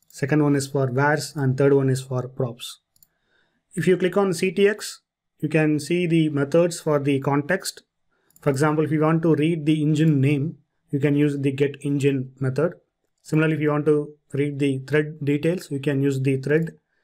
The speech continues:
get thread group, get thread number. And if you want to read all the properties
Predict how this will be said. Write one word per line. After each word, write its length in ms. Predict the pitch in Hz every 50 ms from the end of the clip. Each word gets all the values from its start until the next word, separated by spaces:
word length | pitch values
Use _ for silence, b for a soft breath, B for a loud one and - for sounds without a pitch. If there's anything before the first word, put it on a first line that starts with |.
| _ _ _ _ _ -
get 240 | 131 139 139 135 -
thread 220 | 139 147 139 131
group, 300 | 131 143 151 175 - - _ _ _ _ _ _ _ _ _ _ -
get 320 | 131 143 147 147 - - -
thread 240 | 147 147 139 131 135
number. 440 | 135 131 135 135 147 175 170 - _ _ _ _ _ _ _ _ _ _ _ _ _ _
And 80 | - 151
if 40 | 135
you 80 | 151 156
want 240 | 160 165 175 165 185
to 380 | 180 175 170 175 - - - - _ _ _ _
read 240 | 135 147 160 180 160
all 200 | 151 147 170 185
the 120 | 180 196 185
properties 760 | 190 - 143 147 143 170 156 - 160 139 123 - - -